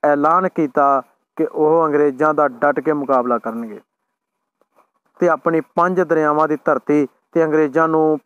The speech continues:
ਪੈਰ ਨਹੀਂ ਰੱਖਣ ਦੇਣਗੇ। ਅੰਗਰੇਜ਼ ਤੇ, ਅੰਗਰੇਜ਼ ਤੇ ਖਾਲਸਾ ਫੌਜਾਂ ਵਿਚਾਲੇ ਆਰ ਤੇ ਪਾਰ ਦੀ ਗਹਿ ਗਾਚ ਜੰਗ ਸ਼ੁਰੂ ਹੋ ਗਈ। ਖੂਬ ਗੋਲੀਆਂ ਚੱਲੀਆਂ ਅਤੇ ਖੰਡੇ ਖੜਕੇ।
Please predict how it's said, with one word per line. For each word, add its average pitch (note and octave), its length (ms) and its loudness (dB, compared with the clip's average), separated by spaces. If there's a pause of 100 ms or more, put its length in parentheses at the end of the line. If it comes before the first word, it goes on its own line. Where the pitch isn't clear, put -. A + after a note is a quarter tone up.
ਪੈਰ E3 300 2
ਨਹੀਂ E3 380 -2
ਰੱਖਣ C#3 300 -4
ਦੇਣਗੇ। B2 380 -4 (1300)
ਅੰਗਰੇਜ਼ D#3+ 480 0
ਤੇ, D#3 520 0 (120)
ਅੰਗਰੇਜ਼ D#3+ 340 0
ਤੇ D#3 180 0
ਖਾਲਸਾ D3+ 380 0
ਫੌਜਾਂ D3 360 -2
ਵਿਚਾਲੇ C#3+ 420 -2
ਆਰ C#3+ 260 2
ਤੇ D3+ 120 0
ਪਾਰ C#3+ 320 0
ਦੀ C#3 140 -4
ਗਹਿ D3+ 300 0
ਗਾਚ D3 260 -2
ਜੰਗ C3 320 -2
ਸ਼ੁਰੂ C3 360 -2
ਹੋ B2 60 -2
ਗਈ। G2+ 200 -12 (720)
ਖੂਬ A3 260 0
ਗੋਲੀਆਂ D#3+ 380 2
ਚੱਲੀਆਂ D3 460 0
ਅਤੇ C#3+ 220 -4
ਖੰਡੇ C#3 340 -2
ਖੜਕੇ। - 300 -14